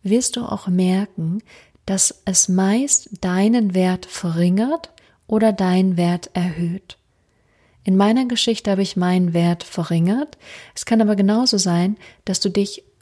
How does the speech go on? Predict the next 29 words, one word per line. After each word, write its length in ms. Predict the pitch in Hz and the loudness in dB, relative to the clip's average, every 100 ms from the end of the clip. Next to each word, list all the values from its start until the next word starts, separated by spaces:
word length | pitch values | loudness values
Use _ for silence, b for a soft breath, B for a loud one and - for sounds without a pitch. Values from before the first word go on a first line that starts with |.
| _ _ | _ _
anhebst, 580 | 190 202 196 175 - - | 0 2 4 2 0 -2
deinen 200 | 175 - | -2 0
eigenen 360 | 190 202 208 175 | 2 4 4 2
Wert 300 | 175 - 170 | 0 -2 -2
anhebst 520 | 175 196 240 - - | 0 2 0 -4 -2
und 140 | 185 | 0
sagst, 540 | 185 180 185 - - - | 2 2 0 -12 -16 -8
der 140 | - | 0
andere 320 | 175 180 180 | 2 2 2
ist 120 | 170 | 0
schlecht, 500 | - 170 185 - - - | 0 -2 -6 -10 -16 -8
dass 160 | 190 | -4
deine 200 | - 175 | 0 0
Geschichte 440 | 175 - 185 - 180 | 0 0 -4 -2 -2
so 120 | 175 | -2
kreiert 480 | - 185 170 170 - | -2 -4 -2 -4 -6
wird. 260 | 202 202 - B B B B B B B B B _ | -8 -8 -16 B B B B B B B B B _
Und, 520 | - 190 196 202 - - | 2 2 2 0 -6 -2
ähm, 280 | 185 185 196 - _ | 0 0 -2 -8 _
das 220 | 226 240 | -4 -2
ist 300 | 302 302 - | -4 -4 -2
nicht, 480 | 202 208 220 - - | 2 2 2 -2 -10
was 260 | 190 190 - | -4 -2 -2
gesund 380 | 185 170 202 214 | 0 2 2 2
für 140 | 196 | 0
uns 200 | 175 - | 0 0
Menschen 360 | 165 165 - - | -2 -2 -4 -6
ist. 220 | 175 - | -6 -4
Das 160 | 175 | -6